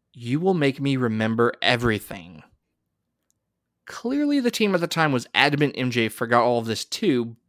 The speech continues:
but that leads into our last part.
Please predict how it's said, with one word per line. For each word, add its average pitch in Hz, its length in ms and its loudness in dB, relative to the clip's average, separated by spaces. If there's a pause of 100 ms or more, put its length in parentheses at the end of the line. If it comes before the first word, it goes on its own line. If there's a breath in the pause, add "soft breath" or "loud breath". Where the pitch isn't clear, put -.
but 135 1040 0 (1080 soft breath)
that 139 160 -4
leads 139 240 -2
into 127 240 -2
our 120 100 0
last 127 400 4 (360)
part. - 340 -12